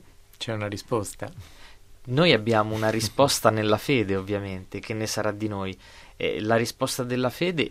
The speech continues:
Speaker 2: principale è questa, che il nostro destino è Cristo,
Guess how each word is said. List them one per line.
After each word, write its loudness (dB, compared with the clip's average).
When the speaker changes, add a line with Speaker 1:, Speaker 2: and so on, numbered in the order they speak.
Speaker 2:
principale 0
è 2
questa, -4
che 0
il -6
nostro -2
destino 0
è -6
Cristo, -12